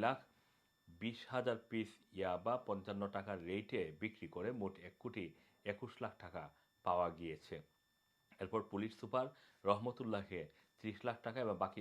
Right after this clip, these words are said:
একানব্বই লাখ টাকা ডিবির টিমের সাতজন সদস্যের মধ্যে ভাগাভাগির কথাও জানানো হয়।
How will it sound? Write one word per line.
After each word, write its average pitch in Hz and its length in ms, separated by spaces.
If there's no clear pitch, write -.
একানব্বই 104 460
লাখ 98 100
টাকা 101 200
ডিবির 98 380
টিমের 113 320
সাতজন 110 440
সদস্যের 98 400
মধ্যে 98 300
ভাগাভাগির 101 600
কথাও 98 300
জানানো 80 340
হয়। 82 160